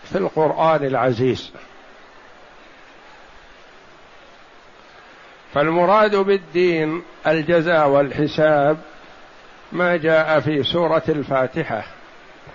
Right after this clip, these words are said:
في قوله تعالى: "الحمد لله رب العالمين، الرحمن الرحيم، مالك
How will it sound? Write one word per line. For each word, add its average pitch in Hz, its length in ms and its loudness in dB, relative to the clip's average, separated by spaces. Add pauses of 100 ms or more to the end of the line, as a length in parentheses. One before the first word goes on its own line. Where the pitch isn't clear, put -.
(580)
في 120 180 -6
قوله 139 680 -2
تعالى: 143 760 2 (1040)
"الحمد 143 560 -6
لله 139 680 0
رب 143 320 -4
العالمين، 135 1040 0 (320)
الرحمن 143 800 0
الرحيم، 156 920 -2 (920)
مالك 180 920 0